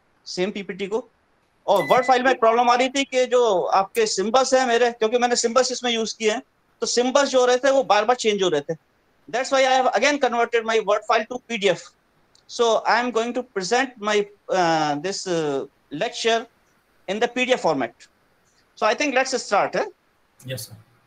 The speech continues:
Speaker 1: So the topic of my, um, discussion is particle accelerator। In this topic, I will discuss the linear and cyclic accelerators। और डॉक्टर महिपाल ने कहा था कि कल mix आपको यूज़ करना है, हिंदी और english,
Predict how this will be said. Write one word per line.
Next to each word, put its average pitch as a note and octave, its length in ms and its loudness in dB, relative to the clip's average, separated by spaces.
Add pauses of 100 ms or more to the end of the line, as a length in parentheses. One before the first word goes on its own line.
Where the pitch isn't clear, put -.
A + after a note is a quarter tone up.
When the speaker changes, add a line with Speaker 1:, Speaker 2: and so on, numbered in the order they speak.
(180)
Speaker 1:
So F#3+ 140 -8
the F#3+ 100 0
topic A#3 320 0
of B3+ 200 0
my, B3 160 2 (720)
um, D#3 240 -4
discussion C4+ 460 0
is B3+ 80 -2 (300)
particle A#3+ 340 0
accelerator। E3+ 480 -2 (1400)
In G#3+ 60 -8
this G3+ 240 -2
topic, A3+ 300 2 (560)
I A3 120 6
will C4+ 120 0
discuss A#3 360 -2
the A#3+ 300 -4
linear B3 460 -2
and C4 260 -2
cyclic G3+ 340 0 (100)
accelerators। - 800 -6 (1700)
और F#3+ 320 0
डॉक्टर A3 220 2
महिपाल A3 340 2
ने B3 80 2
कहा G#3+ 180 2
था A#3+ 140 0
कि A#3+ 120 -6
कल A#3 280 -2 (320)
mix E3+ 520 -2
आपको G3+ 520 0
यूज़ G3+ 260 -4
करना G3 180 -2
है, G3 60 0
हिंदी F#3 280 -2
और G3+ 100 0
english, F#3+ 420 -4